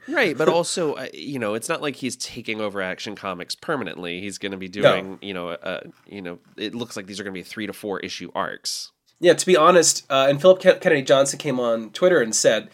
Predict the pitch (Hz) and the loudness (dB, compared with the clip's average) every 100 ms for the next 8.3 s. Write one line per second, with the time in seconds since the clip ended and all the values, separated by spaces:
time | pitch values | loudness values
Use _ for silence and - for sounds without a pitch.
0 | _ _ 160 151 151 156 151 143 120 110 | _ _ -2 6 6 4 -2 -2 -4 0
1 | 143 156 117 110 117 98 123 110 110 104 | 6 6 4 -2 0 0 0 0 -2 -6
2 | 95 107 113 170 180 190 - - - - | -2 -2 2 2 2 -2 -16 -20 -20 -20
3 | _ - 165 170 185 143 123 - - 170 | _ -2 6 8 8 4 -4 -12 0 2
4 | 180 - 156 147 180 165 139 120 123 123 | 2 0 -4 0 4 4 4 0 2 -2
5 | 110 156 147 180 160 143 127 147 156 - | -2 -4 -2 -4 -6 -4 -4 -2 -6 -2
6 | 156 139 139 123 131 131 127 123 - _ | 0 0 0 0 4 4 2 -2 -6 _
7 | - 151 143 123 - 113 120 113 123 120 | -8 -2 -2 -2 -2 -2 -2 -2 -2 -2
8 | 110 104 | -4 -10